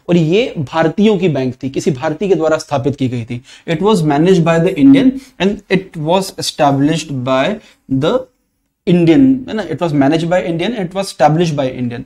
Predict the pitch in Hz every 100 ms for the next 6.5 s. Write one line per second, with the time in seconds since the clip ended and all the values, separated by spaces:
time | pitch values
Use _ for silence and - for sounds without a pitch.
0 | - - 143 143 156 139 135 151 139 139
1 | 139 135 139 139 135 135 131 131 - _
2 | 135 156 151 151 147 143 135 139 139 139
3 | 135 135 127 135 127 143 135 - 139 143
4 | 139 151 139 156 151 - - _ 135 131
5 | 131 127 120 123 113 - 135 131 123 127
6 | 180 151 147 165